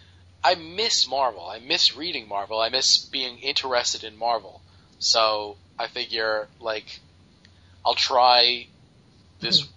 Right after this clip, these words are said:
Speaker 1: one book and see, see how it goes.
Speaker 2: But you know what you should read that's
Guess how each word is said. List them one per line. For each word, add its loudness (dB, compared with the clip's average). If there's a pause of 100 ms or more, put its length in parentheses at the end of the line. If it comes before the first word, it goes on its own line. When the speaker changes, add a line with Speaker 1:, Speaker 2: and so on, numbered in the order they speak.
Speaker 1:
one 0
book 0 (300)
and -16
see, -6 (1040)
see -6
how -2
it -12
goes. -2 (420)
Speaker 2:
But 6
you 8
know 10
what 10
you 4
should 0
read 6
that's 4